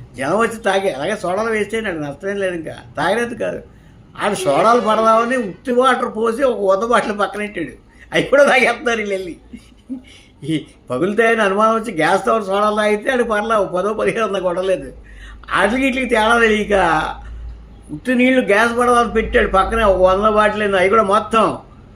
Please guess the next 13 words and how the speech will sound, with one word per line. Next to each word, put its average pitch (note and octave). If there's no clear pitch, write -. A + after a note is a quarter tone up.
ఒక్క -
పది F#3
నిమిషాల్లో A3
అక్కడ A#3
సోడా G3
బాటిల్ G#3+
ఒక్క F#3+
చుక్క E3+
కూడా G#3+
లేవు F3+
నీళ్లు. D3
ఆడు D#3
గోల D3